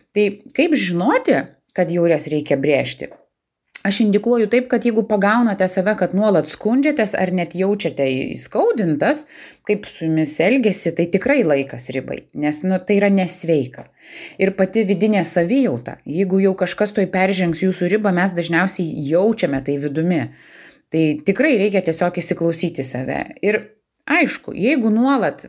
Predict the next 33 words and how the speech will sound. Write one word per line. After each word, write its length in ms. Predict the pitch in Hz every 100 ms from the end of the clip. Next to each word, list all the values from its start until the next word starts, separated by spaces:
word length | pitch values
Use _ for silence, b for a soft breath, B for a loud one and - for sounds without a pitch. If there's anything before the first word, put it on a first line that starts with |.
| _
jaučiatės 600 | 160 190 254 254 156 151
prastai 480 | - 196 196 302 311
pabendravę 640 | 202 180 175 196 262 196
su 120 | -
tam 200 | 185 180
tikros 400 | 190 - 233 -
šeimos, 280 | 185 185 - _ -
tam 220 | - 190 190
tikrais 360 | 202 220 220
šeimos 360 | - 165 170 -
nariais, 420 | 156 165 277 - B B B B B
jumis 340 | - 180 196
galbūt 320 | 185 175 190
manipuliuoja, 720 | 185 180 175 175 190 277 285 180
jūs 180 | 165 190
menkina, 460 | 240 277 262 185
tai 200 | 170 185 -
irgi 420 | - 208 190 214
laikas 640 | - 170 175 180 175 160 -
ribai. 420 | 180 180 147 110 - B B B B B
Ir 260 | - 202 - - -
ribos, 640 | 180 180 240 311 311 311
priminsiu, 640 | - 233 226 226 233 - -
yra 240 | 190 196
ne 220 | 196 208
apie 180 | 208 214
tai, 140 | 214 220
kad 160 | 196
aš 160 | 185 190
įskaudint 540 | 180 - 185 180 165
noriu 240 | 170 165 160
kitą. 460 | - 175 - 120
E, 240 | - 147